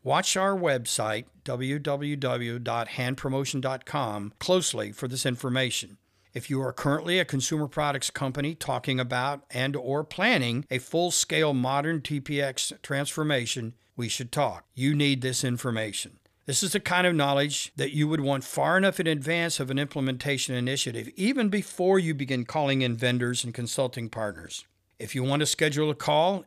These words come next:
email me at info at handpromotion dot com, and I will be glad to follow up with you personally to deliver a white paper on the topic and schedule a follow-up presentation to you and your team.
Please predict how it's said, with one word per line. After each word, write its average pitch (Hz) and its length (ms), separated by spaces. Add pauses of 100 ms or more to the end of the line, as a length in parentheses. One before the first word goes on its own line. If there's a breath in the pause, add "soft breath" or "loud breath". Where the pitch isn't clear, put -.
email 143 380
me 143 260
at 120 320
info 131 720
at 120 220
handpromotion 127 760
dot 123 280
com, 107 480
and 127 100
I 143 140
will 151 140
be 143 100
glad 143 220
to 131 60
follow 135 380
up 135 180
with 127 160
you 127 80
personally 135 580
to 131 120
deliver 127 400
a 120 80
white 131 320
paper 127 340
on 117 140
the 107 80
topic 160 480
and 123 100
schedule 143 460
a 120 80
follow-up 139 560
presentation 123 800
to - 100
you 113 220
and 110 100
your 101 100
team. 87 420